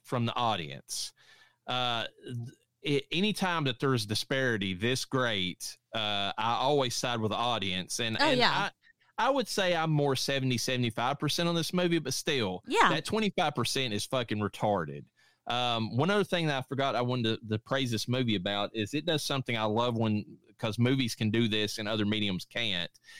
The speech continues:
Speaker 1: There's several times in the movie where somebody starts to lay out this big line of exposition about what needs, or, uh, some kind of story or about what's gonna happen. And the movie cuts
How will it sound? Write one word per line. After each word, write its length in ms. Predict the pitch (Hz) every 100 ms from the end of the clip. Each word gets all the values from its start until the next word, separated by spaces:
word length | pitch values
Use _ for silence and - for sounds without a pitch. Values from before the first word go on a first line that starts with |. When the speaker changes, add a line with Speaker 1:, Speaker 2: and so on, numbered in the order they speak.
| - - - _ _ -
Speaker 1:
There's 240 | 127 160 175
several 320 | - 208 202
times 340 | - 165 151
in 40 | 139
the 160 | 135
movie 180 | 139 127
where 380 | 117 117 120 113
somebody 480 | - 147 156 160 139
starts 300 | - 131 -
to 60 |
lay 140 | 123 123
out 140 | 120
this 160 | 110 -
big 300 | 120 131 123
line 580 | 120 120 123 123 123
of 100 | 120
exposition 680 | 117 117 - 107 110 101 -
about 260 | 92 101 -
what 260 | 104 117
needs, 300 | 120 120 101 -
or, 320 | 104 107 101
uh, 180 | 107 95
some 240 | - 127
kind 160 | 120 117
of 60 |
story 460 | - - 143 143 139
or 60 | 123
about 200 | 110 107
what's 180 | 110
gonna 180 | - 104
happen. 560 | 95 131 147 - 143 139 - - - -
And 240 | 151 151 151
the 40 |
movie 440 | 139 156 220 190 139
cuts 800 | - 185 143 80 - - - -